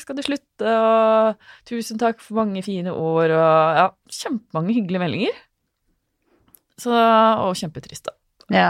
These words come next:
Speaker 1: Det er noen av de som kommer til å bli med til Ski, men det er forståelig at det begynner å bli litt langt unna.
Speaker 2: Ja, det er et stykke.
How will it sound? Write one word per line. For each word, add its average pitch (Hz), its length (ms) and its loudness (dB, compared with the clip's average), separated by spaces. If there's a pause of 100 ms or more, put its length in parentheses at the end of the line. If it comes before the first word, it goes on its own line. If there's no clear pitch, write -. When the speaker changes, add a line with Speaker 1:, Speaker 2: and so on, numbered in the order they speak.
(320)
Speaker 1:
Det - 80 -6
er 214 60 2
noen 190 320 0
av - 80 -2
de 170 80 -4
som 180 80 -14
kommer 156 160 -10
til - 20 -14
å 156 60 -6
bli 147 100 -4
med 131 140 -10
til 147 100 -10
Ski, 147 120 -6 (100)
men 147 160 -8
det 127 80 0 (320)
er 165 100 -4
forståelig 143 460 -8
at 147 180 -16
det 143 120 -6 (200)
begynner 143 220 -10
å - 20 -12
bli 143 140 -10
litt 131 100 -16
langt 151 240 -12
unna. 156 160 -8 (960)
Speaker 2:
Ja, - 240 -6
det 185 100 2
er 202 140 6
et - 80 -6
stykke. - 340 2